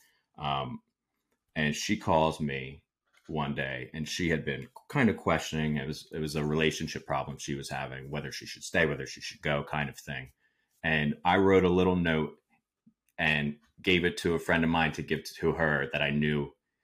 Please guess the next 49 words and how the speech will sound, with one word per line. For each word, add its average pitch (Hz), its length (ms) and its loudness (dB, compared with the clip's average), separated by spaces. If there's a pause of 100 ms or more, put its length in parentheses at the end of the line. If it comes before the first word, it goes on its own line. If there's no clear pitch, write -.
(340)
uh, 69 200 2
she - 200 -2
would 71 180 -4
see. 65 300 -2
So, 71 480 -4 (420)
and 87 140 2
it - 20 6
was 85 100 2
just 107 200 2
kind 95 140 4
of 80 60 -2
like 80 140 0
a 80 60 0
surprise. 67 480 -6
And 69 80 -6
I 71 40 -8
said, 71 300 -6 (480)
"Hope 104 220 6
all 90 180 8
is 87 140 2
well. 82 500 4 (220)
Miss 110 340 6
you." 98 640 6
Um, 76 360 2
and 76 120 0
then 78 100 2
I 76 60 4
just 73 240 -8
put, 80 240 0 (340)
quote 82 320 4
unquote, 76 380 -2 (160)
"Walk 87 400 2
On," 67 500 -2 (120)
um, 69 200 -6
because 73 280 -4
that 76 120 0
was 71 140 -10
what 78 100 -4
I, 67 200 -8 (100)
one 87 180 0
of 78 60 2
the 73 80 -2
things 76 240 -2
I 67 180 -4 (160)
titled, 87 500 2 (220)
um, 73 280 -4
from 76 180 -4
Bono, 76 520 -2
right? 82 300 0